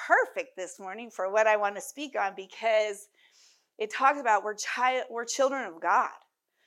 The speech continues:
We are children of God. We are sons and daughters of the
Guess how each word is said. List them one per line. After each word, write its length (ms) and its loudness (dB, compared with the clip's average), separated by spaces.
We 240 -2
are 80 2
children 460 0
of 160 -10
God. 440 4
We 260 -4
are 80 2
sons 380 -4
and 120 -6
daughters 420 2
of 180 -4
the 120 -4